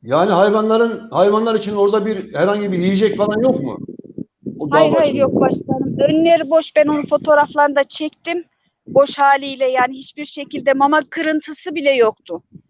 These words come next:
Speaker 2: İlkay
Speaker 1: Zaten
Speaker 2: Hanım'ın
Speaker 1: o-
Speaker 2: getirdiği ekmeklerle besledik.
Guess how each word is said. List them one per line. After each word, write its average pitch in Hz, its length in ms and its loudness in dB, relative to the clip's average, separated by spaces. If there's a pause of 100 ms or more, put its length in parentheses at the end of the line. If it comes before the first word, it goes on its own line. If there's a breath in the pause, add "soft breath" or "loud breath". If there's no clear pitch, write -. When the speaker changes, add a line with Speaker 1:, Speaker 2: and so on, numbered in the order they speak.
(920)
Speaker 2:
İlkay 285 200 -2
Speaker 1:
Zaten 302 160 2
Speaker 2:
Hanım'ın 294 200 2
Speaker 1:
o- 277 40 -8
Speaker 2:
getirdiği - 260 -4 (280)
ekmeklerle 302 680 0
besledik. 311 760 -6